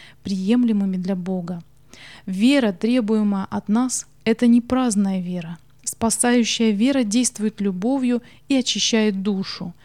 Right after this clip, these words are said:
Тот, кто протягивает к Богу чистые руки, лишенный всякого гнева и сомнения, будет неуклонно идти по пути соблюдения Божьих заповедей.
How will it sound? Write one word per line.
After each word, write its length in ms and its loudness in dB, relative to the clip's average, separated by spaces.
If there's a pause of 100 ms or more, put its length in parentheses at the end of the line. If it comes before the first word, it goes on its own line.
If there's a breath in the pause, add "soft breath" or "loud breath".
(420 loud breath)
Тот, 240 2
кто 180 0
протягивает 720 2
к 60 -2
Богу 380 0
чистые 520 0
руки, 520 0 (160)
лишенный 500 4
всякого 480 0
гнева 360 4
и 140 -4
сомнения, 760 2 (360 loud breath)
будет 360 0
неуклонно 800 4
идти 500 -2 (240 soft breath)
по 120 0
пути 320 -2
соблюдения 720 0
Божьих 480 -2
заповедей. 800 -6